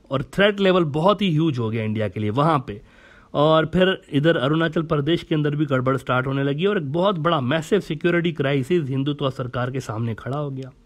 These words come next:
जून दो हज़ार बीस में, जिससे वो आज तक निकल नहीं पाए। तो पिछले दो साल ये सब कुछ होता रहा है इस रीजन के अंदर पर्दे के पीछे। अ, हिल ट्रैक्ट्स में इंडिया अलबत्ता एक्टिव है अभी भी, लेकिन बांग्लादेश के लिए थ्रेट लेवल इस वक्त वो नहीं है जो कि इंडिया क्रिएट करना चाह रहा था।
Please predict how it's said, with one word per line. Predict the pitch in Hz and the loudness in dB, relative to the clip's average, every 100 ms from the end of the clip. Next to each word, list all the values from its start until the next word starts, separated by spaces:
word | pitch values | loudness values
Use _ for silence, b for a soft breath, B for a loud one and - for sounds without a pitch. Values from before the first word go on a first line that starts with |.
| b b b 123 | b b b -4
जून | 123 180 190 170 | 2 4 4 4
दो | 156 | 2
हज़ार | 143 139 113 | 2 0 0
बीस | 101 110 107 - | -2 -4 -4 -8
में, | 98 90 b b b b b - | -14 -14 b b b b b 0
जिससे | 175 180 214 | 0 2 6
वो | 202 | 8
आज | 190 185 185 | 8 6 4
तक | 202 | -2
निकल | 170 139 139 151 | 0 0 0 2
नहीं | 139 113 | 2 -2
पाए। | 95 92 98 | -4 -8 -8
तो | 151 | -6
पिछले | 156 196 214 | -2 2 2
दो | 151 170 220 | 4 4 4
साल | 214 208 208 185 | 4 4 4 4
ये | 160 | 2
सब | 160 165 156 | 0 -2 -2
कुछ | 165 | -2
होता | 131 123 127 | 0 0 0
रहा | 113 | 0
है | 110 | 0
इस | 127 131 | 0 0
रीजन | 120 113 104 | -2 -2 -4
के | 107 | -4
अंदर | 107 123 | -4 -2
पर्दे | 131 131 135 | -2 0 0
के | 117 | -2
पीछे। | - 104 - 98 b b b b b | -4 -8 -8 -14 b b b b b
अ, | 117 120 | -2 2
हिल | 175 190 | 2 2
ट्रैक्ट्स | 208 202 - | 0 -2 0
में | 208 175 | 0 2
इंडिया | 180 190 196 190 | 2 4 4 4
अलबत्ता | 139 131 147 165 160 170 | 2 0 0 0 2 0
एक्टिव | 151 - 185 156 | 0 2 2 2
है | 160 | 2
अभी | 185 160 175 | 2 2 2
भी, | 156 208 _ b b | 0 -6 _ b b
लेकिन | 127 151 156 | -2 0 0
बांग्लादेश | 143 196 220 220 208 202 | 2 4 4 4 2 0
के | 196 | 2
लिए | 196 | 2
थ्रेट | 190 - 208 233 226 | 0 2 4 4 4
लेवल | 214 208 214 | 4 4 2
इस | 185 180 - | 0 0 2
वक्त | 196 156 | 2 2
वो | 170 185 | 4 4
नहीं | 185 196 | 4 2
है | 202 | 2
जो | 190 190 | 2 0
कि | 190 | 0
इंडिया | 165 175 185 196 | 0 2 4 2
क्रिएट | 196 185 180 226 202 | 2 0 4 4 4
करना | 190 175 170 139 | 2 4 4 2
चाह | 135 123 | 2 2
रहा | 117 104 | 2 -2
था। | 101 92 | -8 -12